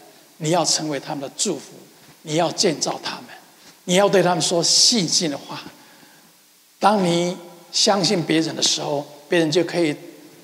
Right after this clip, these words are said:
达到你所相信的他的未来。其实耶稣所最擅长做的，跟耶稣在一起的门徒都是税吏啦、渔夫啦，看似言语粗俗，或是好像是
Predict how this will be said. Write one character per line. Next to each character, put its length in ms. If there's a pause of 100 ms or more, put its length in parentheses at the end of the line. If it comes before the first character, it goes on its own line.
(260)
达 240
到 360 (100)
你 80
所 200
相 380
信 260
的 100
他 180
的 80
未 200
来。 200 (640)
其 120
实 120
耶 140
稣 200
所 180
最 160
擅 240
长 220
做 200
的， 160 (280)
跟 140
耶 100
稣 140
在 140
一 80
起 180
的 100
门 240
徒 180
都 140
是 500 (640)
税 400
吏 300
啦、 380
渔 200
夫 340
啦， 140
看 260
似 420 (440)
言 340
语 240
粗 500
俗， 460
或 160
是 380 (240)
好 120
像 200
是 400